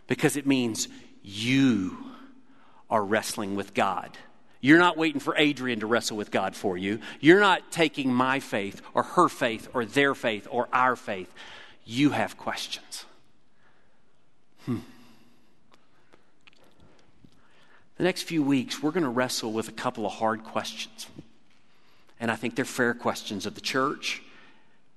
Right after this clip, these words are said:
Um, but before you walk away, and young people, you,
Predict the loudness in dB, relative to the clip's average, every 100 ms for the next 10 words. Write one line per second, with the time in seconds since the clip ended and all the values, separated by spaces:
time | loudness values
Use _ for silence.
0 | -20 -16 -12 -12 -12 -16 -20 -20 -20 -20
1 | -20 -20 -20 -20 -20 -20 -20 -20 -20 -20
2 | -20 -20 -20 -20 -20 -20 -20 -20 -12 -8
3 | -6 -8 -2 0 2 0 0 -2 -2 -4
4 | -4 -8 -12 -18 -20 -20 -20 -20 -20 -20
5 | -20 -20 -20 -20 -20 -20 -20 -20 -20 -20
6 | -20 -6 -2 2 2 0 0 -2 -4 -4
7 | -8